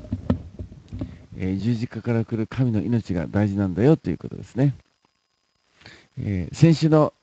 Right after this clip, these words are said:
礼拝、良かったです。明日も期待してる。アメン。そうですね、皆さん。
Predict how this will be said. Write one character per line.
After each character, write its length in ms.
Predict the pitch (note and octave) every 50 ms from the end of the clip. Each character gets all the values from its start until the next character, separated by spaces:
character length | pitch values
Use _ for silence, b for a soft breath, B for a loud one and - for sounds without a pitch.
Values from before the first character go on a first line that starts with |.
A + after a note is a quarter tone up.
| _
礼 180 | - B2 C#3 C#3+
拝、 300 | C#3 C3+ B2+ A#2+ G#2 - _ _ _ _ _ _ -
良 80 | C3+
か 100 | - D3
っ 40 | C3+
た 140 | - A#2+ G2
で 100 | G#2 G2+
す。 180 | G2 - - - _ _ _
明 80 | - A2+
日 140 | A2 - D#3
も 100 | D3 C3
期 140 | - - -
待 160 | B2+ A#2+ A#2
し 60 | G#2
て 120 | - A#2 G#2+
る。 140 | G2+ - - _ _ -
ア 100 | F#2+ A#2
メ 200 | C3+ C#3 C#3 A#2+
ン。 280 | G#2 F#2 D2+ B1 - - _ _ _ _ _ _ _ _ b b b b b b b b b
そ 160 | - F#3 F3
う 20 |
で 60 | C3
す 100 | G#2+ -
ね、 140 | B2 D3 D3+
皆 160 | D3 D3 D3
さ 140 | C3 C3 B2+
ん。 100 | G2+ -